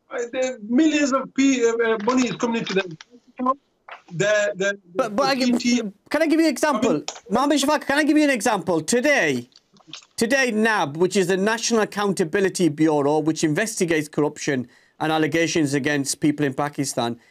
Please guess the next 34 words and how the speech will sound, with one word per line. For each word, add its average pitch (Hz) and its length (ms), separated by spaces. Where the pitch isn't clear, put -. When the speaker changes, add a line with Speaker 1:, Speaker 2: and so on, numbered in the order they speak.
Speaker 2:
they've 240 160
launched 294 460
another 254 480
inquiry 196 800
into, 208 680
um, 185 320
Shahbaz 190 380
Sharif, 214 380
who 190 140
is 160 160
the 165 140
P 190 200
M 180 120
L 170 180
president. 170 500
He's 156 160
the 156 100
leader 170 260
of 156 80
the 165 60
opposition, 175 600
uh, 151 140
in 170 80
the 160 100
National 165 420
Assembly, 156 480
about 165 280
illegal 185 440
transfer 190 480
of 170 140
state 180 320
land 185 220
in 175 80
Bahawalpur. 185 720